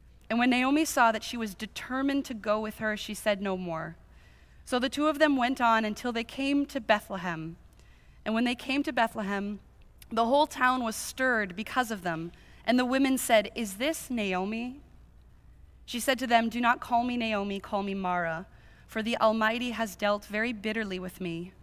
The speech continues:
I went away full, and the Lord has brought me back empty.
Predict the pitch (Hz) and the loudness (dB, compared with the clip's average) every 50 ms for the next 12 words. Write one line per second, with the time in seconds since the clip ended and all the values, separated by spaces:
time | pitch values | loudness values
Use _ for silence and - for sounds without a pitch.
0 | - - - - - - - - 226 233 240 233 233 247 269 294 - 277 262 240 | -20 -20 -20 -20 -20 -12 -2 4 4 4 4 4 0 -2 -2 0 0 0 0 0
1 | 220 208 202 - - - - - - 233 240 247 269 294 330 339 - - - - | 0 0 -2 -4 -8 -12 -10 -4 -2 0 2 2 0 -2 -4 -6 -10 -18 -20 -20
2 | - - - - 226 226 208 208 208 214 214 220 226 233 233 226 208 180 - - | -20 -12 -6 -2 -2 0 0 -2 -2 -2 0 0 0 2 0 -2 -4 -4 -2 2
3 | 202 202 - - 202 196 170 202 185 185 185 - - - - 196 196 202 - - | 4 4 4 2 0 -4 -2 0 0 0 0 -2 -6 -8 -4 -4 -4 -4 -6 -10
4 | - 180 170 170 180 | -12 -12 -12 -12 -14